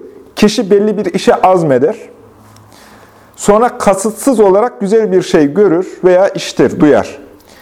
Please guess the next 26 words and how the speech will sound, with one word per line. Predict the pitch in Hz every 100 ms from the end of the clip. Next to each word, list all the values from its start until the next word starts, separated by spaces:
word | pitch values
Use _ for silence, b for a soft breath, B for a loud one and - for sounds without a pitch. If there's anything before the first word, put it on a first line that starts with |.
| B B -
Bundan | 190 254 233
dolayı | 196 190
da | 208
sevinir. | 220 185 135 110 95 - - _ b b b b
Azmettiği | 165 220 233 220 214 - 170 156
işe | 190 - 226
karşı | 220 180 175
güveni | 208 180 180 156
artarak | 165 170 240 214 220 - - -
Allah'ın | 190 196 170 156
o | 208
işten | 151 185 117
hayır | - 175 202
dilediğini | 156 135 123 131 143
ve | 156
bereketli | 160 160 - -
kılacağını | 180 165 147 151 143 131
düşünür. | 110 110 98 - - - B B B B B
O | 202
işin | 254 254 202
gerçekleşmesi | 190 190 202 208 202 214 214 247
hususunda | 208 - 160 175 269 - B B B B B _ -
bu | 202 247
hayra | - 196 196
yormasına | 196 196 196 196 233 180
dayanmaksızın, | 180 180 185 214 - 147 117 131